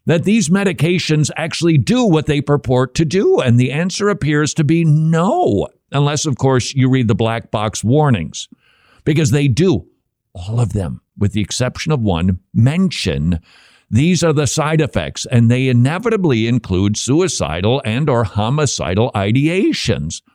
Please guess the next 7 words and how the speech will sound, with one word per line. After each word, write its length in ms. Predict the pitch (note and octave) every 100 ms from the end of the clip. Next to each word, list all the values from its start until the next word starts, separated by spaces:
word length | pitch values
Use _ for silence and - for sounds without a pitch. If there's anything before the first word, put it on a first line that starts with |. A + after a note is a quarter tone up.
| _ -
violence, 720 | A2 D3 G3 F#3 G#2 F2+ - _ _
aggression, 800 | D3+ D3 A#2 D3 E3+ - - F2 - _ _ _
outbursts 640 | E3+ G3+ - B2 D#3+ D3+ C#3+
of 140 | B2 -
anger, 500 | D3 D3+ A2 D2+ - - _ _
dehumanizing 1120 | F#3+ G#3 B2+ F3+ F#3+ F3+ D#3 B2+ A#2+ B2 G#2+
people. 540 | G2+ G2+ - C#2+ -